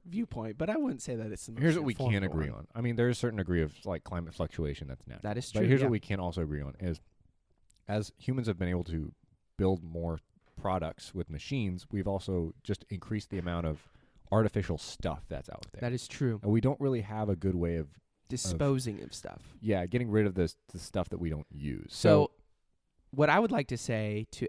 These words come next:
Speaker 1: aliens is if you have a way of disposing of things that's perhaps just flying it into a star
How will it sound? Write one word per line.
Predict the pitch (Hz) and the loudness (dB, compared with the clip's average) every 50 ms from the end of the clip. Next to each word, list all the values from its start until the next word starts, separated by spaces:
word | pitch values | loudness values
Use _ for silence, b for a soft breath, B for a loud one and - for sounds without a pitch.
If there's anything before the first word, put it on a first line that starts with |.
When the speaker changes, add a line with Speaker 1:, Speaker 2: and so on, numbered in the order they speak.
| - | -2
Speaker 1:
aliens | 123 135 131 123 113 110 113 120 113 - - - | -2 -2 0 0 0 -2 -2 -4 -6 -10 -8 -6
is | - 120 110 107 | -4 -4 -4 -4
if | 110 - - | -6 -6 -4
you | 139 175 226 | -2 -2 0
have | 269 254 208 208 | 0 0 2 2
a | |
way | 160 143 135 123 120 120 117 113 | 4 4 4 2 2 0 -2 -2
of | - - 110 107 110 | -4 -6 -8 -8 -8
disposing | - 110 - - - - - 110 110 120 131 147 143 | -8 -8 -6 -8 -6 -2 0 0 0 0 0 -2 -2
of | 151 147 | -4 -4
things | - - 165 160 170 180 202 - - - - _ _ _ _ _ _ _ _ _ _ _ _ _ _ - | -6 -6 -6 -6 -6 -6 -8 -12 -16 -20 -20 _ _ _ _ _ _ _ _ _ _ _ _ _ _ -8
that's | 107 104 - - | -8 -8 -8 -8
perhaps | - - 117 - 90 98 101 - | -6 -4 -4 -4 -4 -6 -10 -12
just | - - - 110 - - | -12 -10 -10 -10 -10 -12
flying | - 113 104 104 107 110 | -10 -8 -8 -6 -6 -6
it | 107 101 - | -8 -8 -8
into | - 110 110 104 - 104 101 | -8 -10 -10 -8 -8 -8 -6
a | 85 62 - | -6 -8 -10
star | - - - - 98 95 95 110 135 147 160 | -12 -12 -8 -6 -6 -6 -4 -6 -6 -8 -10